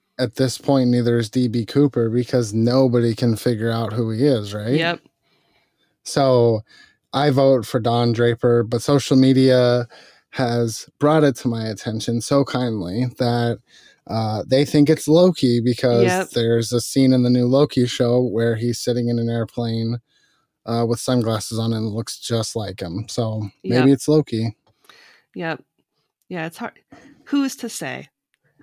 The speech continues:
Speaker 1: <laughs> We could speculate for hours, right?
Speaker 2: Exactly. <laughs>
Speaker 1: Any final thoughts? Any closing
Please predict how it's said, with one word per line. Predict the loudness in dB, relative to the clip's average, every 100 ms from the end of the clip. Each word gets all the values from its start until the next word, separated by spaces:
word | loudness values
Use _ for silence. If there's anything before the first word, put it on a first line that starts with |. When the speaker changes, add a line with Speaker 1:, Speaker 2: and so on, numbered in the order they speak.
| -4
Speaker 1:
<laughs> | -2 2 2 0 -2 -2 -2 -2 -2 -2 -4 -4 -6 -4 -6 -4 -4 -6 -8 -10 -8 -6 -6 -6 -6 0 2
We | 4
could | 2
speculate | 2 0 4 4 6 4
for | 2 2
hours, | 2 4 4 2 2
right? | 2 4 4 2
Speaker 2:
Exactly. | -4 0 2 4 2 -4 -8 -10 _ -16 -14 -10 0
<laughs> | 0 2 -2 -2
Speaker 1:
Any | 0 6 6 6
final | 4 4 4
thoughts? | 4 2 2 0 4
Any | 6 6
closing | 4 4 4 6 6 4